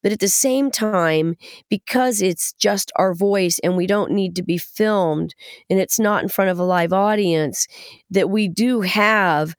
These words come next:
such a privilege, and it's the pr-, it's a privilege that I can go if I'm in Florida or I'm in Ohio or wherever I am,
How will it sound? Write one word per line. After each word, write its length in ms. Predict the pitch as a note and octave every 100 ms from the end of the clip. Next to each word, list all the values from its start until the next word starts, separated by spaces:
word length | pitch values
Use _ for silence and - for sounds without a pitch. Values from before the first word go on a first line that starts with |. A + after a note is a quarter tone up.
| - -
such 640 | - - - A#3 A#3+ - - - -
a 200 | F#3+ F3 - _ _
privilege, 920 | - C4 D4 A#3 F3 D3 - - - -
and 120 | G3
it's 220 | G3 -
the 120 | E3+
pr-, 240 | - - - -
it's 180 | G#3
a 80 | F#3+
privilege 840 | - - D#4 D#4 A3+ D#3 D3 - - - - -
that 120 | G#3+ -
I 220 | A3+ C4
can 260 | - A3 F#3
go 380 | G#3+ A3 F#3+
if 180 | - F3+
I'm 320 | F#3+ F3+ F3+ - - _
in 340 | A3+ A#3+ A#3+ - -
Florida 680 | - - A3 G#3+ G#3 F#3+ F3+
or 240 | - F#3+ F#3+
I'm 260 | F#3 F#3+
in 260 | F#3 F3 E3+ - - -
Ohio 840 | - F#3 F3+ G#3 G#3+ A3 F#3+ E3+ E3+
or 240 | E3+ F#3
wherever 460 | F3+ F#3+ G#3 B3 A3
I 100 | E3+
am, 640 | D3+ F3 F3 E3 D#3+ E3